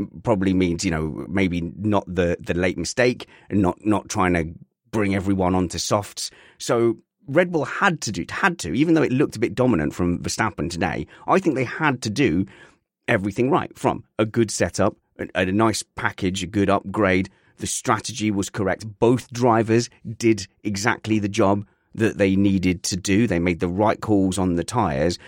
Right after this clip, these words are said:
I, I think, Kyle, this is, uh, as an im-, as impressive a team display as we've seen for a long time. Very different from the ultra dominant Mercedes just, you know, pressing home an advantage.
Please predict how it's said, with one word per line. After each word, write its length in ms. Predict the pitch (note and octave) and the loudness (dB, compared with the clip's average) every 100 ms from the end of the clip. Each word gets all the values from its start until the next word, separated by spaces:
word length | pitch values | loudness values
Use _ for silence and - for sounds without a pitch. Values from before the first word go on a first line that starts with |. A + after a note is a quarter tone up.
| - - | -20 -12
I, 120 | - - | -8 -4
I 60 | D#3 | 0
think, 220 | B3 - | 0 0
Kyle, 260 | D#3 A2+ | 2 2
this 220 | A2+ D#3 C3 | 2 0 0
is, 180 | B2 - _ - | 0 -2 _ -14
uh, 60 | - | -4
as 240 | B2 A#2+ A2 _ - | 0 0 -2 _ -4
an 100 | A#2 | 0
im-, 180 | A2+ A2 - | 2 0 -2
as 160 | A2+ | 0
impressive 720 | B2 A2+ - E3+ - C3+ G#2 - | 0 -2 -6 -8 -2 -2 -2 0
a 140 | G2 | 0
team 400 | F#2+ - C#3 B2 | 0 0 4 4
display 580 | A2 - - D#2+ C2+ C#2+ - - _ _ | 2 -4 -2 -2 -2 -8 -12 -20 _ _
as 120 | F#2 G2 | -4 0
we've 140 | G#2 | 0
seen 200 | - G#2+ | 2 0
for 220 | F#2 G2 | 2 2
a 40 | F#2+ | 2
long 260 | F#2+ F2+ | 2 0
time. 320 | F2 D#2+ - - _ _ _ - - D#3+ | -4 -8 -10 -14 _ _ _ -20 -20 -6
Very 300 | D3 E3+ D3+ | 2 4 4
different 360 | C#3+ - A#2+ | 0 0 -2
from 180 | - A2 | 0 2
the 180 | G#2 G#2 A2+ | 4 2 2
ultra 360 | A2+ D#2 A#2 | -2 -2 -2
dominant 560 | G#2 G#2+ G2+ G2 F#2 - _ _ | 0 2 4 4 2 0 _ _
Mercedes 560 | A2+ A2+ A2+ G#2+ G2 G2 | -4 -2 0 2 2 0
just, 260 | - - G#2+ | -2 -6 -4
you 80 | |
know, 80 | E2 | -6
pressing 400 | - - G#2 G2 | -6 -6 -4 -2
home 280 | F#2 G2 F#2+ | 0 2 2
an 80 | F2 | 0
advantage. 680 | F2 G#2 F#2 E2+ - D#2+ | 0 0 0 -2 -6 -10